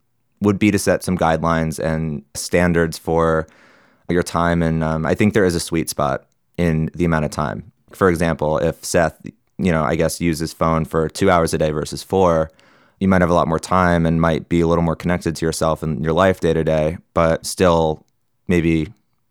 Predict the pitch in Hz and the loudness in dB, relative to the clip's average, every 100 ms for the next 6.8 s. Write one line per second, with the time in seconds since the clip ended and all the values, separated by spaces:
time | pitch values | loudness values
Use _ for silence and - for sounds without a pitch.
0 | _ _ _ _ - 95 - 87 80 87 | _ _ _ _ -4 -2 2 2 2 0
1 | 82 82 80 71 67 69 - - _ _ | 0 -2 -4 -4 -4 -6 -6 -12 _ _
2 | _ - 85 73 71 - 57 - 104 101 | _ -4 -2 -2 -4 -4 -8 -2 0 2
3 | 120 - 110 - 98 95 85 - 85 82 | 2 2 -2 0 2 2 0 0 -2 -2
4 | - 76 71 - 80 82 98 98 92 85 | -2 -2 -2 -2 0 0 2 2 4 2
5 | 80 85 90 85 78 78 76 76 76 76 | 2 2 2 2 0 -2 -2 -2 0 0
6 | 78 73 90 90 85 82 78 | -2 0 0 0 0 0 0